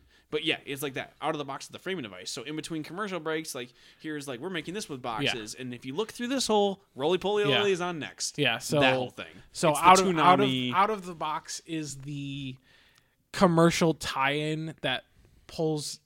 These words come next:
Speaker 2: your kids from your nine A M show all the way through to your three P M show.
Speaker 1: Exactly. Do you remember the framing device that Disney had for its afternoon block of programming with the little robots that jumped up in between commercials?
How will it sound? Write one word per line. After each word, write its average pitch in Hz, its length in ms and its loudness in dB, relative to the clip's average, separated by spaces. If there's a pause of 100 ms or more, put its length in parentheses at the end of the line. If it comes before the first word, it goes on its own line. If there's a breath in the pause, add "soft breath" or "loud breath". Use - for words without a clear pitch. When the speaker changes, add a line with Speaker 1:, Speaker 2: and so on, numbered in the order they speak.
(140)
Speaker 2:
your 147 160 -2
kids 139 380 -2
from 127 420 -2 (300 soft breath)
your 151 140 0
nine 139 320 2
A 131 140 2
M 127 140 -2
show 131 460 2 (240 soft breath)
all 143 180 0
the 143 80 0
way 131 140 -2
through 135 320 2
to - 160 -6
your 127 120 -4
three 139 300 -2
P 127 220 -2
M 127 200 -2
show. 139 180 6
Speaker 1:
Exactly. 127 380 2
Do 123 120 -6
you 254 120 0
remember 190 540 -2
the 131 200 -6
framing 151 320 -4
device 135 340 -4
that 113 140 -8
Disney 123 260 -8
had 110 340 -10
for 104 120 -12
its 98 120 -14
afternoon 110 560 -8
block 139 300 -4
of 139 120 -10
programming 147 300 -4
with 113 120 -6
the 117 80 -8
little 123 240 -6
robots 120 460 -4
that 131 180 -8
jumped 139 260 -8
up 135 220 -10
in 131 180 -10
between 135 260 -10
commercials? 143 540 -8